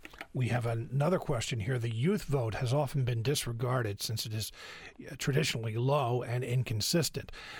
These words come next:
Now Bernie Sanders has seen massive youth voter turnout, drawing comparison to Obama in oh eight. With so many young people getting involved in politics, can we expect to see massive change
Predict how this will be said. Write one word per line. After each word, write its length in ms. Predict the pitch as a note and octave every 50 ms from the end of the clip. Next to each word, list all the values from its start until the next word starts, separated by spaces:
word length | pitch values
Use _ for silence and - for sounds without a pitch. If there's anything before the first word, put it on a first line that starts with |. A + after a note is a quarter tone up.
| - - - - -
Now 240 | C#3 C#3 C#3+ D3 D#3
Bernie 240 | C3 D#3 D#3 D3 C#3
Sanders 480 | - - E3+ F3 E3+ C#3 C3 A2+ G2+
has 100 | A#2 A2+
seen 260 | - - D3 C3+ B2 A#2+
massive 460 | A#2+ C3 C#3+ D3+ C#3+ - D#3 B2 A2+
youth 300 | A2+ B2+ C#3 D3 - -
voter 260 | C3 B2+ C#3 B2+ A#2+
turnout, 400 | A#2 - D#3+ F#3 F3 E3+ E3 C#3+
drawing 280 | C3+ D3 C#3+ D3 C#3 B2
comparison 520 | - A2+ - D3 D3+ D3+ D3 - - C3+
to 100 | - -
Obama 460 | B2+ A#2 A2 G#2+ C3+ C#3+ D3 C#3+ C3 A#2
in 200 | A2 A#2+ A#2 A2
oh 240 | A2 A#2 A2+ A2+
eight. 260 | C3+ D#3+ F3 F3 - - - - - - - -
With 140 | - B2 -
so 240 | - - - G3 G3+
many 300 | G3+ F#3+ F3+ E3+ D#3+ D3
young 280 | C#3 C3 C#3+ F3 F#3+ F#3
people 280 | - D#3+ C#3 - C#3
getting 260 | A#2 C3+ D3 D3 C#3
involved 460 | C3+ A#2+ G#2 G#2+ C3 D3+ E3 E3+ D#3 C3+
in 80 | A#2+
politics, 560 | - - C3+ A2+ A2 A#2 G#2 - C3 A#2 -
can 260 | - - - C#3+ E3 E3+
we 100 | D#3+ D#3+
expect 380 | D3+ - - - C3 A#2+ -
to 60 | -
see 180 | - - C#3 A#2+ G2+
massive 400 | A#2 A#2+ B2 C3 B2+ - - -
change 420 | - - C#3 A2+ G#2+ G#2+ A2 -